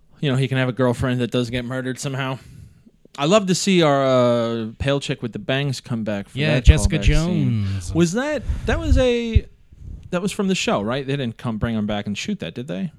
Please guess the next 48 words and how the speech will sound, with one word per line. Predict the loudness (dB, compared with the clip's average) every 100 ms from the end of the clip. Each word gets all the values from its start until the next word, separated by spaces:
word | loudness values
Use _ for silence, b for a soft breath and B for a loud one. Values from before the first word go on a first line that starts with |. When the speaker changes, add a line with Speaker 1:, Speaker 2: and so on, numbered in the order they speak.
| _ _ _ _ 4
Speaker 2:
No, | 6
I | 6
think | 2 2
they | 2
brought | 2 0
her | 2
back | 0 0
and | -2
shot |
Speaker 1:
Did | 0
they | 0
Speaker 2:
that. | 0
Speaker 1:
bring | -4
that | -6
back? | -4 -4
Wow, | -4 -6
they | -2
Speaker 2:
I'm | -2
Speaker 1:
made |
a | 0
great |
Speaker 2:
pretty | 0 2
Speaker 1:
job | 4
Speaker 2:
sure. | 2
Speaker 1:
of |
looking, | -2 -4 -8 -6
making | -6 -4 -4
Jesse | -4 -6
look | -8 -8
young | -6 -6
again, | -8 -10 -12
too. | -12 -12 -10 -2
Speaker 2:
Yeah. | 0 0 -2 -6 b b b b -20 -18 -14
Speaker 1:
Interesting. | -12 -14 -16 -14 -14 -16 -20 -20 -20 B B B B B B
Shall | -6
we | -4
wrap | -2 -2
Speaker 2:
They | -2
Speaker 1:
up? |
Speaker 2:
really | -2 -4 0
did | 2 2
it. | 0 -2
Speaker 1:
What | -4
do | -4
you | -4
think? | -6 -8
Speaker 2:
I, | -8 -10 _
um, | -2 2 2 2 0 -2 -4